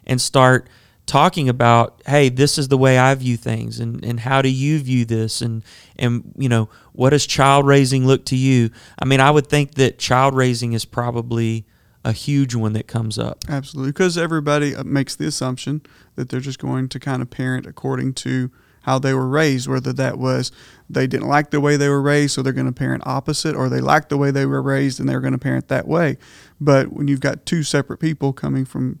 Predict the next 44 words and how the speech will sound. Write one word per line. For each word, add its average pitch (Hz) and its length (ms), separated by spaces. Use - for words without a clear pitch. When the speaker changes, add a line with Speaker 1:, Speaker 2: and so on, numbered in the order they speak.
Speaker 2:
two 139 180
different 143 540
scenarios, 135 880
there 143 140
needs 143 220
to 139 100
be 135 120
some 139 200
discussion 139 520
of 131 120
what 135 160
that's - 180
gonna - 240
look 151 140
Speaker 1:
Sure. 127 100
Speaker 2:
like. 120 200
Um, 131 460
but 151 320
yeah, 131 240
it, 147 120
it, - 60
it - 180
comes 170 240
back, 147 420
always 147 460
boils 131 260
back 127 280
down 127 240
to, 131 480
did 135 160
you 131 60
talk 127 280
about - 240
it? - 80
Speaker 1:
Yeah. 123 280
Speaker 2:
You 127 60
know, 131 100
was 135 160
there 135 80
an 131 100
actual 139 640
open 143 400
dialogue 131 580
about, 131 580